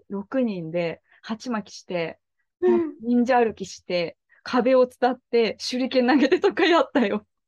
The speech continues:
Speaker 2: えー、楽しかった？
Speaker 1: 楽しかった。だってもう、老眼だからなんかそのなんかね、
Speaker 2: <laughs>
Speaker 1: 見えないし、なんか腰も痛いしで、ちょっと笑っちゃったよね。<laughs> 本当に。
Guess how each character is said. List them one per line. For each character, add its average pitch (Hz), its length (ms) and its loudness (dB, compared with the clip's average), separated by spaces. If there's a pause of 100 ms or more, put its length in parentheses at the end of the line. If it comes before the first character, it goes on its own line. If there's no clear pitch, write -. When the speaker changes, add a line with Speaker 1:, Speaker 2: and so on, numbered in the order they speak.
(160)
Speaker 2:
え 440 440 6
ー、 - 20 -12
楽 392 180 2
し 403 60 -10
か 392 120 0
っ 381 100 -8
た？ 254 460 2
Speaker 1:
楽 359 360 2
し - 140 -14
か 339 180 2
っ 392 120 -4
た。 269 120 0
だ 320 120 2
っ - 80 -6
て 262 120 0
も 269 300 -4 (420)
う、 247 140 -6
老 349 260 4
眼 370 220 4
だ 359 140 2
か 311 100 0
ら 226 80 0
な 254 120 2
ん 247 80 -2
か 214 100 -4
そ 208 140 -14
の 196 120 -10
な 196 100 -10
ん 202 60 -10
か 175 100 -2
ね、 381 80 2
Speaker 2:
<laughs> 294 760 0
Speaker 1:
見 311 80 -2
え 302 40 0
な 240 160 0
い 180 100 -4 (140)
し、 185 300 -4 (300)
な 254 140 0
ん 233 60 -4
か - 80 -20
腰 285 320 -4
も 330 120 -2
痛 311 320 2
い 254 100 2
し 202 180 -12
で、 185 200 -2
ち - 80 -12
ょ - 20 -16
っ - 40 -18
と 233 100 2
笑 226 220 4
っ 233 40 -6
ち 240 80 -2
ゃ 233 60 2
っ 226 60 -4
た 220 80 0
よ 180 120 0
ね。 151 140 -8
<laughs> 311 40 -12
本 302 120 -2 (160)
当 622 80 4
に。 247 80 2